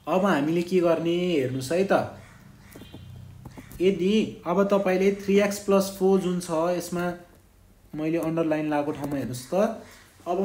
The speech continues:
मैले generally denominator सबैको common गराइदिनु पर्यो भन्नाले, यो log three x plus four into cos x को ठाउँमा पनि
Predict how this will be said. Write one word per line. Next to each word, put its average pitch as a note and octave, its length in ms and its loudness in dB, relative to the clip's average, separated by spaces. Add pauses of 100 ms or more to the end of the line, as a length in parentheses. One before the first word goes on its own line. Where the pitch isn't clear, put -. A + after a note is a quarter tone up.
मैले F#3+ 240 2
generally F3+ 440 0
denominator F3 540 2
सबैको G3+ 540 -4
common F3 320 0
गराइदिनु D3+ 480 2
पर्यो C#3 180 0
भन्नाले, C3 400 -2
यो E3+ 200 2
log E3+ 380 2
three E3 200 0
x E3 160 -4
plus D#3 340 -4
four G3 220 2
into D#3 320 -4
cos E3+ 280 -2
x D#3+ 160 -6
को E3 100 -8
ठाउँमा D3 360 -6
पनि G3 280 0